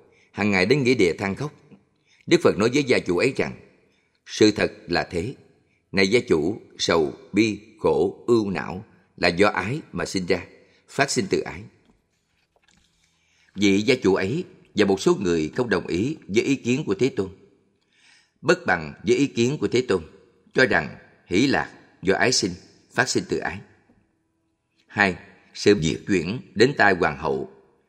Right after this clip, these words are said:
Malika và vua Pasenadi, vua Ba Tư Nặc. Vua Pasenadi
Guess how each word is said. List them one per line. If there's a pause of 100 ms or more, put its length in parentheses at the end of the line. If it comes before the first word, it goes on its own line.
(200)
Malika (420)
và
vua (100)
Pasenadi, (300)
vua
Ba
Tư
Nặc. (760)
Vua
Pasenadi